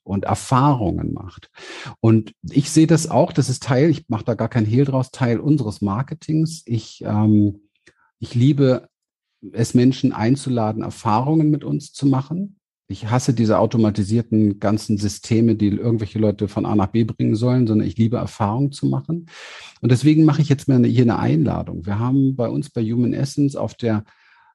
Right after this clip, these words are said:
ähm, humanessence punkt de slash Einladung, so heißt die Website, aber die kannst du dann drunter packen irgendwie,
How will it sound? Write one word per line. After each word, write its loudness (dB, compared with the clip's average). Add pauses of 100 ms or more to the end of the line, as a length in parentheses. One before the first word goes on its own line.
ähm, 2
humanessence 0
punkt -6
de 0
slash 0 (680)
Einladung, 0 (180)
so -2
heißt 0
die -2
Website, -2
aber -6
die -6
kannst 0
du 0
dann 0
drunter -2
packen -10
irgendwie, -6